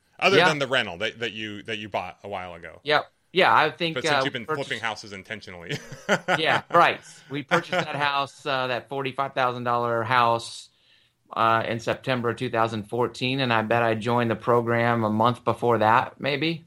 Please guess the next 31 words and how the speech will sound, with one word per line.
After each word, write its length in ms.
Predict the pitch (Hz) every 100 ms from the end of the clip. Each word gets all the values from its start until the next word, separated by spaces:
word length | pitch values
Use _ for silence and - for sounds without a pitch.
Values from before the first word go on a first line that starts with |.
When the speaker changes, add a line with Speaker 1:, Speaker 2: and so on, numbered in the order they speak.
| -
Speaker 1:
Yeah. 280 | 117 98 80 _ _ _ -
Speaker 2:
You 120 | 120
know, 140 | 113
in 60 | 113
August 420 | 104 113 117 -
two 100 | 120
thousand 260 | 117 113 107
fourteen, 340 | 117 117 123
Speaker 1:
Yep. 60 | 120
Speaker 2:
somewhere 260 | 120 120
around 140 | 110 110
in 80 | 110
there. 300 | 117 127 - - - - -
And 160 | 127
so 160 | 156 139
between, 920 | 139 139 160 165 156 151 147 143 - 139
um, 720 | 135 127 123 117 110 110 -
between 680 | 120 135 160 143 123 - 120
that 280 | 143 143 113
date, 360 | 120 117 -
September 520 | - 120 - 139 123
of 120 | 120 -
two 140 | 120
thousand 340 | 131 110 117
fourteen, 640 | 110 120 107 131 117 117 113
and 180 | 104 104
today, 800 | 104 101 127 123 110 110 107 - - - - _
we've 240 | 123 123 -
purchased 500 | 135 123 - 110 104
eleven 380 | 101 139 139 120
houses. 840 | 123 104 90 90 92 113 -